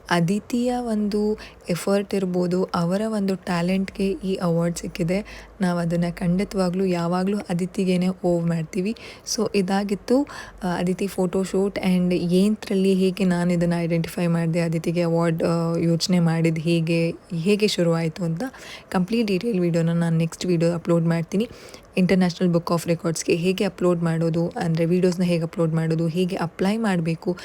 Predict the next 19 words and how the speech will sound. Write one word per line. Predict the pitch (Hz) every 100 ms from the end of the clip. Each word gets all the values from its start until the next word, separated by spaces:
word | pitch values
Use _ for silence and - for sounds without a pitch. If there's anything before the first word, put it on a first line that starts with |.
| - - -
and | 185 180
ಅವರ | 180 180 190
ರೆಸ್ಪಾನ್ಸ್ | 175 - - 180 180
ಹೇಗಿರುತ್ತೆ, | 170 160 160 - 170 170
ಎಷ್ಟು | 165 -
ಪೇ | 185 175
ಮಾಡ್ಬೇಕಾಗತ್ತೆ, | 180 170 160 160 180 160 160 196 170 165 - - 190
ಯಾವ | 185
ಕ್ಯಾಟಗರಿ | 185 180 170 180 185 190
ಮೇಲೆ | 180 170 170
ಎಷ್ಟು | 170 -
ಪೇ | - 170
ಮಾಡ್ಬೇಕಾಗತ್ತೆ | 165 160 160 170 160 165
ಅಂತ | 214 208
ಡೀಟೇಲ್ | 185 180 170 185 185
ವಿಡಿಯೋನ | 165 165 170
ನಾನು | 170 165 160
ಅಪ್ಲೋಡ್ | - 165 165
ಮಾಡ್ತೀನಿ. | 165 - 214